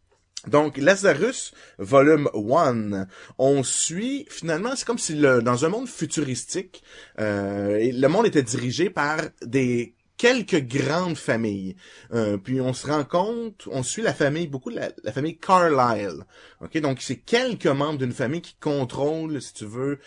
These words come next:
euh, j-, j'aurais l'impression de dire, euh, les États-Unis, là, ça ressemble un peu à ça, là. Puis, euh, donc cette famille-là, ils ont, il y a un père, une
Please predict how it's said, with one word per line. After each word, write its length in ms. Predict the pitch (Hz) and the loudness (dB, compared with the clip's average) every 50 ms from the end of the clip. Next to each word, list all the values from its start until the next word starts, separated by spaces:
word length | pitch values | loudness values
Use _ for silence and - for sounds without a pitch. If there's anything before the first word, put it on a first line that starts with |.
| - - _ _ - | -20 -20 _ _ -8
euh, 220 | 92 92 101 104 104 | -8 -6 -6 -6 -8
j-, 240 | 101 98 - - - - - - - - - 107 | -8 -10 -12 -14 -14 -18 -20 -20 -20 -20 -12 -6
j'aurais 280 | - 123 120 117 151 165 | -2 -2 0 2 2 2
l'impression 560 | 165 160 156 - 135 139 139 131 139 170 160 | 4 2 0 0 0 0 0 0 0 -2 -2
de 60 | 147 | -4
dire, 360 | 123 107 139 147 151 147 147 123 | -4 -2 0 0 0 0 -2 -2
euh, 160 | 113 110 107 104 | -2 -2 -2 -2
les 320 | 107 113 139 147 123 131 | -2 0 0 0 2 0
États-Unis, 640 | 127 123 - 139 135 113 107 107 104 107 147 233 277 | -2 0 2 0 0 0 -4 -6 -4 -4 -4 -6 -6
là, 120 | 220 196 185 | -8 -10 -10
ça 80 | - | -10
ressemble 240 | - - 160 156 135 | -10 -10 -8 -8 -8
un 20 | |
peu 140 | 120 123 120 | -6 -4 -4
à 80 | 113 104 | -4 -4
ça, 240 | - - - 107 107 | -6 -10 -12 -12 -12
là. 160 | 196 208 226 _ _ _ - - - - - - - - - - | -12 -14 -16 _ _ _ -20 -20 -20 -20 -20 -20 -20 -20 -20 -14
Puis, 600 | - 120 117 117 117 117 117 120 120 120 127 - | -10 -8 -6 -6 -4 -4 -4 -4 -2 -4 -4 -4
euh, 320 | - 104 101 101 104 101 95 | -4 -4 -4 -4 -6 -6 -6
donc 220 | 98 110 110 110 | -6 -6 -6 -4
cette 160 | - - - | -4 -4 -2
famille-là, 280 | - 160 147 143 147 190 | 0 2 2 2 2 2
ils 80 | 220 170 | 2 2
ont, 160 | 139 135 135 - | 0 0 0 -2
il 60 | 127 | 0
y 40 | 127 | 0
a 240 | 123 120 117 - - - | 0 0 -2 -4 -4 -2
un 160 | 143 147 151 | 0 0 0
père, 760 | 147 - 156 147 143 156 180 214 247 277 269 254 226 175 139 _ _ _ _ _ _ _ _ _ | 0 0 0 2 2 2 2 2 0 -4 -8 -8 -10 -10 -12 _ _ _ _ _ _ _ _ _
une 260 | - 165 220 202 196 | 0 2 2 2 0